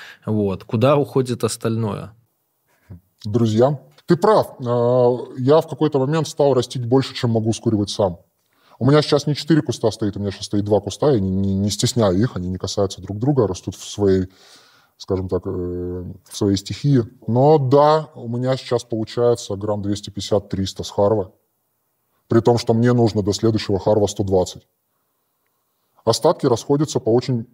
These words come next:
Speaker 2: узкому кругу людей. На эти деньги я докупаю бутылочки, P H метры, иногда лампы меняю. Ну, то есть, и, ну, что-то себе в карман, не буду скрывать.
Speaker 1: Но это же опасно в целом.
Speaker 2: Опасно, опасно. И мало того, что опасно,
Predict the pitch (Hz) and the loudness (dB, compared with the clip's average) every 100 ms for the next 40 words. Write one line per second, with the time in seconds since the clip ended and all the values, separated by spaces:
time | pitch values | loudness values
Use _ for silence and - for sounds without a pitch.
0 | _ - 123 - 113 107 117 107 107 117 | _ -6 -4 0 -2 0 0 0 0 2
1 | 139 147 - _ _ _ _ _ _ _ | 0 0 -8 _ _ _ _ _ _ _
2 | _ _ _ _ _ - 101 110 113 113 | _ _ _ _ _ -12 -4 2 2 2
3 | 117 120 110 107 - 104 113 104 107 131 | 0 2 2 0 -2 2 2 2 2 2
4 | 135 131 - 95 95 - 110 120 107 98 | 2 0 -4 -2 -2 -2 -4 -2 -2 -2
5 | 95 92 95 104 110 113 104 98 90 90 | -2 0 2 4 2 -2 -4 -6 -6 -10
6 | _ _ _ _ _ _ 113 110 107 98 | _ _ _ _ _ _ -2 2 2 2
7 | 110 151 156 117 104 123 - 143 131 - | 0 2 4 4 2 0 0 -2 -2 -4
8 | 110 - 107 107 104 - 101 98 101 98 | -4 -2 -4 -4 -6 -8 -6 -4 -4 -6
9 | - 101 101 - 135 131 127 135 120 131 | -2 -2 -2 -6 -2 0 0 0 0 0
10 | - 117 - 110 - - 101 98 95 _ | 0 -2 -2 -8 -8 -6 -6 -6 -10 _
11 | _ 113 110 123 127 98 92 _ - 95 | _ -2 4 4 2 -8 -16 _ -18 -6
12 | 104 107 98 92 123 123 123 123 123 127 | -6 -6 -10 -4 0 4 4 2 0 2
13 | 143 139 127 117 120 117 151 165 98 | 4 4 2 2 -2 2 2 0 -8